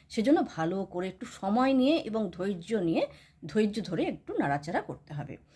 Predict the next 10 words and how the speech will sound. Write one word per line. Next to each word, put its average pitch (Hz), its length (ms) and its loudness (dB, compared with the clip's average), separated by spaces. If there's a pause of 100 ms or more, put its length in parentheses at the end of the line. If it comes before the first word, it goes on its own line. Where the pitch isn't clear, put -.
(260)
তারপর 339 260 6
আপনি 269 300 4
যদি 320 160 0
একটু 311 160 -2
গ্রেভি 190 400 -2
গ্রেভি 208 260 0
রাখতে 170 320 -2
চাইছেন, 151 380 -2 (300)
তাহলে 262 240 6
এক 214 220 2